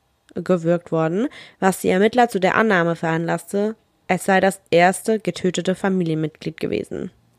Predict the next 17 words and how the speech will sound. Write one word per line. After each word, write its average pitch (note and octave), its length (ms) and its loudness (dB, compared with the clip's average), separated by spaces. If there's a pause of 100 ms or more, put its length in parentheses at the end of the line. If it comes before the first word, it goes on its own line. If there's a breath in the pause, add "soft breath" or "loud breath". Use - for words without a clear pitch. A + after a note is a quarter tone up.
(680 soft breath)
Die - 60 -16
Großmutter B3 440 4
der G3+ 160 4
Familie G3 400 0
kontaktiert F#3 800 -4
jetzt - 560 -2
die F3+ 160 -10
Polizei. - 640 -6 (1500)
Die G3+ 80 0
Polizei A3 400 4
von A3+ 160 0
Tokio G#3 300 0
reagiert F3+ 380 0
schockiert - 480 -2
auf D3+ 100 -10
den D3+ 160 -8
Vorfall, D#3+ 480 -6